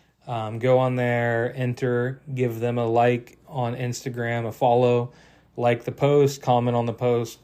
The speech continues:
you know, follow me if you're on there and you're not already. Uh, show them some respect 'cause they are up and coming.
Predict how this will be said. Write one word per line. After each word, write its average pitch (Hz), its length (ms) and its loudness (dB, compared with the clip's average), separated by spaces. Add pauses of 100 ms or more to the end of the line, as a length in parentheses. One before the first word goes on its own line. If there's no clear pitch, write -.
you 135 80 -10
know, 117 100 -12
follow 120 320 2
me 135 400 4
if 135 140 -2
you're 135 120 -2
on 127 180 0
there 127 200 -2
and 123 140 -4
you're 120 80 -6
not 123 180 0
already. 123 600 0 (480)
Uh, 120 120 -2
show 165 240 0
them 143 240 2
some 139 220 -2
respect 120 400 -2
'cause 120 140 -4
they 127 100 6
are 127 300 6
up 120 140 4
and 113 120 -6
coming. 127 540 -2